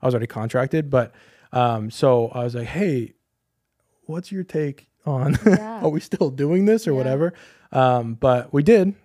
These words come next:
Speaker 1: We did the, the midnight grand exit, and we did our best to, like, shove the remaining people with the sparklers to make it,
Speaker 2: Yeah,
Speaker 1: you know,
Speaker 2: of course.
Speaker 1: as thick as it was. And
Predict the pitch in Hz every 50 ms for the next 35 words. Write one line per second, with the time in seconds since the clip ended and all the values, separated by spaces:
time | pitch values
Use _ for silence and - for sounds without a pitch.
0 | 180 - _ - 139 135 135 131 139 143 139 135 135 139 135 135 135 131 131 131
1 | 131 131 135 135 135 139 135 135 135 131 131 131 131 131 135 139 139 147 165 170
2 | 170 170 165 156 131 120 117 147 - - _ _ _ _ _ _ _ _ _ _
3 | _ _ _ _ _ _ _ _ _ _ - 131 131 135 139 143 139 131 120 127
4 | 131 143 - - - 131 120 120 117 113 - - - 131 127 127 131 127 127 -
5 | - _ - 131 120 120 120 120 120 120 123 120 - 127 123 - 127 123 127 120
6 | - - 131 135 - - 151 160 160 - - 127 127 135 - 123 123 160 - -
7 | 160 139 123 120 123 120 - - - 285 294 262 190 170 - - - 139 127 120
8 | 120 - - - - 151 139 - 143 131 131 131 123 127 131 127 135 143 160 170
9 | 165 147 131 120 110 110